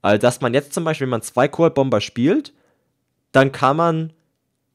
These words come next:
Bomben setzen, zum Beispiel mit Libli, falls man den hat, und kann dann sofort mit dem Fire Cobalt Bomber die zum Bomben, zum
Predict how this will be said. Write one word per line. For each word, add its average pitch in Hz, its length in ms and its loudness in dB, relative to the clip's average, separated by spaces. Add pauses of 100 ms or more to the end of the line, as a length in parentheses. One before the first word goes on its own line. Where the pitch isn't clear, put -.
Bomben 131 440 0
setzen, 240 580 -2 (640)
zum - 140 -4
Beispiel 98 180 -4
mit - 80 -12
Libli, 107 340 -6
falls 110 220 -8
man 135 100 -4
den 135 140 -4
hat, 175 240 -4 (280)
und 127 200 -2
kann 123 220 0
dann 147 220 4
sofort 160 360 -2
mit 143 140 -6
dem 113 80 -4
Fire 233 300 2
Cobalt 123 320 2
Bomber 131 280 2
die 131 120 -16
zum 123 240 -8
Bomben, 143 360 -2
zum 110 400 -4